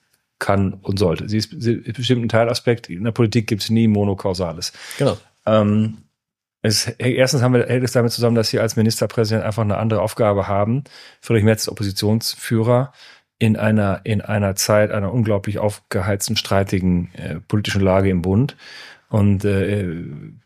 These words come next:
Speaker 1: ja, er, er, er, er wird nach meiner festen Überzeugung Kanzler, aber er, er, er ist es eben auch noch nicht, sondern er, er muss auch immer noch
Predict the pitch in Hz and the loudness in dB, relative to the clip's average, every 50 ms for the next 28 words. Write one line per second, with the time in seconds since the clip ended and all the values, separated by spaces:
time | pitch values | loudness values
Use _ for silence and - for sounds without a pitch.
0 | _ - 87 113 110 110 101 87 95 98 - 104 110 101 - - 101 101 - - | _ -8 0 2 4 4 4 2 0 0 0 -2 -2 -4 -4 -6 -8 -8 -8 -6
1 | 104 104 - - - 107 98 107 113 98 107 104 92 101 - 127 117 113 107 104 | -6 -6 -6 -2 -2 -2 0 2 2 2 2 0 0 0 -2 0 2 2 2 2
2 | 113 107 - 107 101 - 107 98 98 95 - 117 131 135 - - 107 98 95 - | 0 0 -2 -2 0 0 0 0 0 -2 0 -2 -2 -2 -2 -2 0 -2 0 -2
3 | 107 110 107 - - - 113 - - - 120 98 110 117 127 139 139 135 113 113 | 0 -2 -2 -2 -2 -6 -6 -6 -4 -4 -2 0 2 2 2 2 2 2 2 2
4 | 113 110 101 104 98 98 98 95 - 113 104 98 98 104 101 - - 113 110 117 | 2 4 4 2 2 0 0 -2 -2 -2 -4 -4 -4 -8 -8 -6 -2 0 2 2
5 | 131 135 120 - 113 107 - 131 127 120 113 113 110 101 - | 2 2 0 -2 -4 -4 -2 2 2 2 4 4 2 2 0